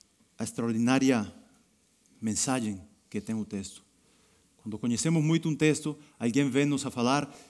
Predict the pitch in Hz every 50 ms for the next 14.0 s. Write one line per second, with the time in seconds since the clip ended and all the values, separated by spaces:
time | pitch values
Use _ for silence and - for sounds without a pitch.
0 | _ _ - 117 117 123 123 120 - - 165 160 117 101 87 - - - - -
1 | - _ _ - - - - 117 107 107 110 117 123 113 - 123 123 120 117 113
2 | - - - _ _ _ _ _ _ _ _ - 110 110 104 113 113 - - 135
3 | 135 143 139 135 123 - 135 127 135 160 165 - 127 117 117 117 - 131 123 117
4 | - 117 107 104 98 - - - - _ _ _ _ _ _ _ _ _ _ _
5 | _ _ _ _ _ _ _ _ _ _ _ _ _ _ _ _ _ _ _ _
6 | _ _ - 117 113 - 127 117 131 139 160 165 170 180 175 - - - 120 127
7 | 120 143 160 151 - 160 156 - 151 139 139 139 147 143 160 151 135 143 156 156
8 | 147 143 156 170 180 175 175 170 165 - - - - - - - - - - -
9 | - _ _ _ - - 127 143 143 135 120 104 - - 143 131 135 131 - 151
10 | 135 131 - - - - 151 165 160 147 123 120 110 95 80 76 - _ _ _
11 | _ _ - 117 92 - 120 139 151 147 - - - - - - - _ - -
12 | - - - _ _ _ _ _ _ _ _ _ _ _ _ - 160 160 131 151
13 | 180 170 180 165 143 147 160 143 - 143 139 - - 123 117 123 139 156 165